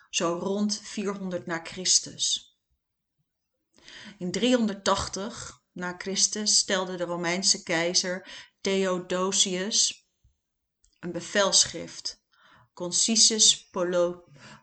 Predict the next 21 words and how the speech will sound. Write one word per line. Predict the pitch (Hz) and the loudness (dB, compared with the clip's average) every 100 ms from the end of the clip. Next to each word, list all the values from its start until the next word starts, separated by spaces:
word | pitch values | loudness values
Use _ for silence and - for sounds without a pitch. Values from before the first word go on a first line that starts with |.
| _ | _
Polulos. | 226 233 226 214 208 208 156 156 156 - - - _ _ _ _ _ _ _ _ _ - - _ _ _ _ _ _ _ _ _ _ _ _ | 4 4 6 4 2 -2 -4 -4 -2 -2 -2 -6 _ _ _ _ _ _ _ _ _ -20 -20 _ _ _ _ _ _ _ _ _ _ _ _
Dat | - - 143 | -20 -20 -6
is | - | -4
een | 156 165 | -4 0
belangrijk | 180 185 202 185 165 165 165 | 2 4 4 4 2 2 4
stuk, | - - 170 - - - _ _ _ _ _ - - - | 4 4 -4 -8 -18 -20 _ _ _ _ _ -20 -20 -14
want | 175 | -4
daarin | 185 185 196 190 | 4 6 6 0
werd | 185 147 | -2 -4
het | 143 | -4
christendom | - 214 214 - 202 190 196 208 208 | -4 2 4 4 -2 -4 -6 -8 -8
als | 175 | -2
staatsreligie | - - 190 185 - 185 190 190 196 | 0 4 2 2 -2 -2 -6 -6 -10
voor | 196 180 | -10 -8
de | |
Romeinse | 175 180 170 175 180 175 | -6 -4 -4 -2 -2 -2
Rijk | 165 156 160 - - | -4 -4 -4 -12 -14
neergezet. | 180 160 160 180 - - - - - _ - - - | -12 -12 -12 -6 -6 -6 -14 -18 -18 _ -20 -20 -14
En | 175 | -8
dat | 170 - | -8 -10
betekende | - 202 196 196 196 185 185 208 | -6 0 2 2 -2 -6 -6 -10